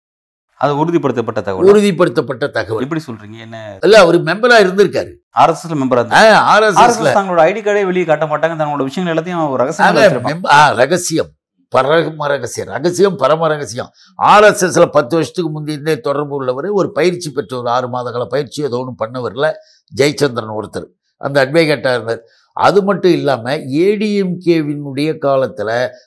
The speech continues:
Speaker 2: சட்டத்துறையின் செயலாளராக இருந்தார். சட்டத்துறை செயலாளராக இருக்கும்போது இன்னொன்னு நல்லா கவனிங்க.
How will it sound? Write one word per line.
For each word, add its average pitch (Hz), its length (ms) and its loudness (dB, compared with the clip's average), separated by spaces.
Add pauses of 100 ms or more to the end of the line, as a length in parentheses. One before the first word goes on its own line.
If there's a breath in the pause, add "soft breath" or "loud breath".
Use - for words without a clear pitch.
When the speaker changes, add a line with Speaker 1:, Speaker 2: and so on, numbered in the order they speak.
(180)
Speaker 2:
சட்டத்துறையின் 185 640 4
செயலாளராக 147 640 4
இருந்தார். 82 320 -10 (1000 soft breath)
சட்டத்துறை 196 680 4
செயலாளராக 180 520 6
இருக்கும்போது 160 360 2
இன்னொன்னு 170 300 0
நல்லா 156 200 2
கவனிங்க. 135 400 -4